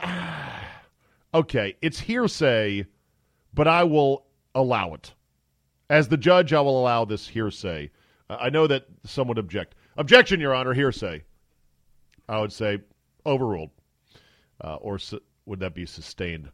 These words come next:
Wh-, whatever the case is, I'm going to allow it. This is from the New York, or from New Jersey dot com, and I think a number of other outlets had it. Did Dustin just win?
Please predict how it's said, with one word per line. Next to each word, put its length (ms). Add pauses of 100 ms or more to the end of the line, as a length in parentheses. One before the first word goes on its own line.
Wh-, 180
whatever 320
the 100
case 380
is, 220
I'm 160
going 300
to 180
allow 320
it. 80 (960)
This 180
is 160
from 400
the 60
New 80
York, 480 (240)
or 120
from 140
New 140
Jersey 280
dot 260
com, 500
and 100
I 80
think 140
a 40
number 240
of 80
other 200
outlets 340
had 200
it. 80 (640)
Did 240
Dustin 520
just 300
win? 500